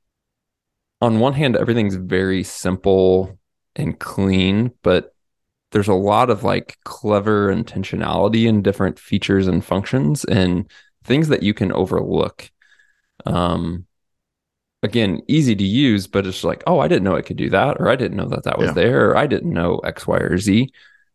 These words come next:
Speaker 1: Um, and our whole goal is to make anyone using the pack as informed as possible.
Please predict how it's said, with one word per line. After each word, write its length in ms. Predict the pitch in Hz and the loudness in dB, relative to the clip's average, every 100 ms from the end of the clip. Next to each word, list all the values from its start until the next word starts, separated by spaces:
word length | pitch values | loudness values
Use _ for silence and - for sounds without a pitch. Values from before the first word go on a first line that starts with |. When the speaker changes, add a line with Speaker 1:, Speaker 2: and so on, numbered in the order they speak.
| - | -10
Speaker 1:
Um, 360 | - 95 90 80 | -2 0 0 0
and 140 | 101 98 | 0 2
our 200 | 131 117 | 2 2
whole 280 | 110 95 | 2 2
goal 460 | 92 98 92 92 85 | 0 0 2 2 0
is 640 | - 95 90 90 - - - _ _ _ _ _ _ _ _ _ _ - | 0 0 0 0 -4 -10 -20 _ _ _ _ _ _ _ _ _ _ -6
to 600 | - 113 101 98 82 - | 0 4 4 4 0 -2
make 520 | 107 98 104 117 107 - | 0 2 4 2 0 -2
anyone 440 | 110 110 101 98 | 0 2 2 0
using 320 | 101 123 104 | 0 2 0
the 100 | 92 | -2
pack 360 | - 90 87 - | -4 -4 -4 -2
as 200 | 92 92 | -2 0
informed 500 | 92 - 98 98 98 | -2 -4 -2 0 0
as 120 | 71 | -4
possible. 720 | - 95 92 - 131 147 156 | -4 -4 -2 -2 0 0 -2